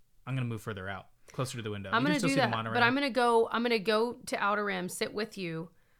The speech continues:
Speaker 2: but I'm gonna go get a snack from, um, Contempo Cafe to eat. <laughs>
Speaker 1: Okay, cool.
Speaker 2: I don't know what snack, but I'm gonna get a snack there. Probably
Speaker 1: So
Speaker 2: fries.
Speaker 1: then let's hop, let's just fly over to Wilderness Lodge. What are
Speaker 2: Okay.
Speaker 1: you doing there?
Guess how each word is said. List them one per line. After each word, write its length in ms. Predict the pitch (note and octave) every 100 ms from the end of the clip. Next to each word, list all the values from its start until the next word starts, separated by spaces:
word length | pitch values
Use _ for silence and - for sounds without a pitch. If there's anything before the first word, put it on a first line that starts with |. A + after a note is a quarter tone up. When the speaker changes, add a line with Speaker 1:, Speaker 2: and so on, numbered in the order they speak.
| _
Speaker 2:
but 100 | G#3
I'm 80 | G#3
gonna 140 | G#3+ G#3
go 240 | G3+ F#3+
get 240 | F3+ G3 F3
a 60 |
snack 460 | - - F#3 E3+ -
from, 420 | F#3+ F3 E3+ E3
um, 260 | - D#3+ F3+
Contempo 380 | F3 F3 E3 D#3+
Cafe 300 | E3 E3+ D#3+
to 60 |
eat. 280 | - D#3+ -
<laughs> 60 | G#3 - - - -
Speaker 1:
Okay, 260 | D3+ F3 A#3 - -
cool. 240 | F#3 C3 -
Speaker 2:
I 120 | A#3
don't 100 | C4
know 80 | A#3+
what 240 | G3 G3+
snack, 320 | - C#4+ C4+ C4+
but 60 |
I'm 100 | G#3
gonna 140 | F3 D3+
get 160 | -
a 20 |
snack 260 | - - -
there. 160 | - - -
Probably 220 | F#3 C#3
Speaker 1:
So 20 | B2
Speaker 2:
fries. 200 | B2 A#2
Speaker 1:
then 100 | B2 -
let's 220 | C3 C3
hop, 300 | C3 B2+ -
let's 180 | D3+ -
just 180 | E3 - - - - - D3+ -
fly 600 | - C3 D3 A#2+ G2 G#2 - -
over 460 | A2 G#2 G2 G2+ - -
to 340 | B2+ G#2+ G2+ -
Wilderness 400 | A#2+ G#2+ G2+ -
Lodge. 380 | G#2+ G2 A2 - - - - _ -
What 80 | -
are 40 | G#2+
Speaker 2:
Okay. 80 | G#2
Speaker 1:
you 40 |
doing 120 | G2+
there? 160 | G2+